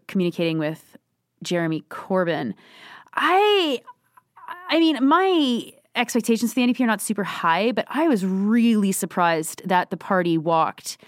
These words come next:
right into this so willingly and so,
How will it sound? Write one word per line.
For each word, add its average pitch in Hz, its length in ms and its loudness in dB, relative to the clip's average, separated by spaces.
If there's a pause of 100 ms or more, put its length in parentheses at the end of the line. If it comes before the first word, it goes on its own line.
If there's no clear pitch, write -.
(420)
right 196 380 2
into 185 300 0
this 165 520 -2
so - 320 -2
willingly 190 680 0
and 180 180 -4
so, 214 500 0